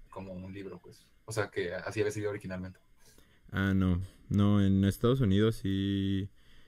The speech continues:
Speaker 2: sí los vendían así, pero luego ya, ya te los venden también así, también en Estados Unidos, o sea, también te los
Speaker 1: Sí,
Speaker 2: venden
Speaker 1: sí.
Speaker 2: así. Pero
Speaker 1: La edición completa, pues.
Speaker 2: Ujú.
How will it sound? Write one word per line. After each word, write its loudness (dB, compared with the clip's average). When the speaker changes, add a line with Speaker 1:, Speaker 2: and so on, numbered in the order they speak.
Speaker 2:
sí -4
los 4
vendían 2
así, -4
pero 4
luego 2
ya, 2
ya 4
te -2
los 4
venden 2
también -4
así, 0
también 6
en 4
Estados 2
Unidos, 0
o -6
sea, -4
también 4
te -2
los 2
Speaker 1:
Sí, 0
Speaker 2:
venden 4
Speaker 1:
sí. 0
Speaker 2:
así. -8
Pero 0
Speaker 1:
La 8
edición 4
completa, 0
pues. -8
Speaker 2:
Ujú. 4